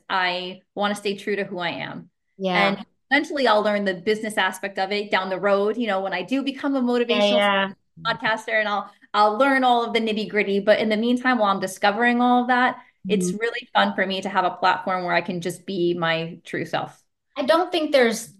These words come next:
Speaker 2: that much to learn down the road. I
Speaker 1: Yeah.
Speaker 2: don't think there's that much to learn, really. I mean,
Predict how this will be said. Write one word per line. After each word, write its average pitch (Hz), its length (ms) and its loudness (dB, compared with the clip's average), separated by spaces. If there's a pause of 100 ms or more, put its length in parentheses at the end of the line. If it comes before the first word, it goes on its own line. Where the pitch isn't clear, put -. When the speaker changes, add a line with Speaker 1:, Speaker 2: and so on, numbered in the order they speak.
(180)
Speaker 2:
that 208 240 0
much 196 300 -2
to 190 80 -8
learn 170 360 -10 (340)
down 180 220 0
the 170 100 -8
road. 156 280 -4 (200)
I 202 100 -4
Speaker 1:
Yeah. 196 40 2
Speaker 2:
don't 269 240 2
think 277 180 2
there's 240 200 4
that 202 180 0
much 196 240 -4
to 202 120 -6
learn, 156 360 -8
really. 180 560 -2
I 220 100 -4
mean, 240 380 2